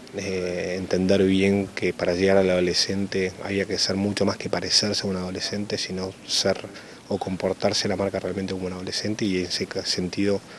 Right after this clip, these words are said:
Cocoa hizo un gran trabajo. Eh, y finalmente creo que una muy buena estrategia de inversión en medios, más allá de haber elegido el canal online, el haber jugado con canales online y offline,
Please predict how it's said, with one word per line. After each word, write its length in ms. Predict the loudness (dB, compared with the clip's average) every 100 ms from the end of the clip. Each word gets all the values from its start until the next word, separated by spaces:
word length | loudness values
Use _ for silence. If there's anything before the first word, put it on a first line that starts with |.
| -18 -20 -14 -8
Cocoa 340 | -4 -2 0
hizo 160 | 0 -2
un 120 | -2
gran 180 | -2 -2
trabajo. 480 | -2 -2 -4 -10 -16 -16 -16 -16 -16 -16 -16 -18 -4
Eh, 560 | 4 8 8 6 2 -4 -12 -10
y 640 | 0 2 2 2 0 0 -2
finalmente 440 | 0 4 4 6 4
creo 140 | 4
que 60 | 2
una 120 | 2
muy 240 | 2 2
buena 240 | 2 4 2
estrategia 640 | 0 -2 -4 -4 -2 -2
de 60 | -2
inversión 420 | -2 -4 -2 -2
en 140 | 0
medios, 320 | 0 0 -2 -4
más 120 | 0
allá 120 | 6 8
de 40 |
haber 120 | 8
elegido 440 | 6 2 0 0 0
el 100 | 0
canal 400 | -2 0 2 2
online, 440 | 2 0 0 0 -4 -6
el 60 | -2
haber 160 | -2
jugado 320 | -2 -2 -2 -2
con 180 | -4
canales 380 | -2 -2 -2 -2
online 360 | 0 0 0 0
y 80 | -2
offline, 560 | -4 -6 -4 -2 -4